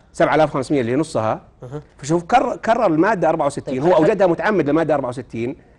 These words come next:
Speaker 1: ال-، اللي وضع ال-، البيان هذا والعقوبة هذه.
Speaker 2: أها.
Speaker 1: على أساس يغرم عليه خمسين في المية
Speaker 2: طيب،
Speaker 1: إضافية.
Speaker 2: خليني بقفل الموضوع
Speaker 1: مم.
Speaker 2: هذا، بس أنا في نفس السؤال اللي
Speaker 1: مم.
Speaker 2: محمد قال: "لا، أنا ما، مو جميل".
Speaker 1: إيه.
Speaker 2: أنا بالنسبة لي تساؤلي،
Speaker 1: مم.
Speaker 2: مثل وجود هالقرارات، بعيدًا عن موضوع جمال تونسي،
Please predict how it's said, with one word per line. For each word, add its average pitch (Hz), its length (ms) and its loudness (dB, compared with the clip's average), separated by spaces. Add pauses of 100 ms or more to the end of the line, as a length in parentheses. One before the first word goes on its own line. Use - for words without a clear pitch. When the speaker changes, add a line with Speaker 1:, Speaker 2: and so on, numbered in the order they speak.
(380)
Speaker 1:
ال-، 104 220 -6
اللي 101 240 -4
وضع 143 220 2
ال-، 117 140 -2 (520)
البيان 120 320 0
هذا 107 280 -4
والعقوبة 104 640 -8
هذه. 98 180 -12
Speaker 2:
أها. 131 180 -16 (320)
Speaker 1:
على 151 260 0
أساس 196 420 0
يغرم 175 400 0
عليه 151 160 -4
خمسين 139 300 -8
في 127 60 -10
المية 123 140 -4
Speaker 2:
طيب، 107 80 -6
Speaker 1:
إضافية. 92 140 -8
Speaker 2:
خليني 190 180 -4
بقفل 180 340 -8
الموضوع 156 440 -4
Speaker 1:
مم. 139 60 -12
Speaker 2:
هذا، 175 240 -2
بس 185 220 -8
أنا 156 120 -12
في 202 100 -12
نفس - 140 -12
السؤال 185 400 -6
اللي 170 120 -8
Speaker 1:
مم. 190 100 -8
Speaker 2:
محمد 185 360 -6
قال: 165 160 -6
"لا، 156 180 -10
أنا 151 120 -4
ما، 151 300 -8
مو 175 180 -4
جميل". 139 340 -6 (160)
Speaker 1:
إيه. 104 280 -6
Speaker 2:
أنا 175 140 -4
بالنسبة 160 400 -8
لي 151 120 -6
تساؤلي، 135 580 -8 (220)
Speaker 1:
مم. 95 160 -12 (160)
Speaker 2:
مثل 202 280 -4
وجود 180 280 -8
هالقرارات، 156 600 -6
بعيدًا 165 320 -6
عن 147 80 -8
موضوع 143 320 -8
جمال 131 320 -10
تونسي، 117 420 -16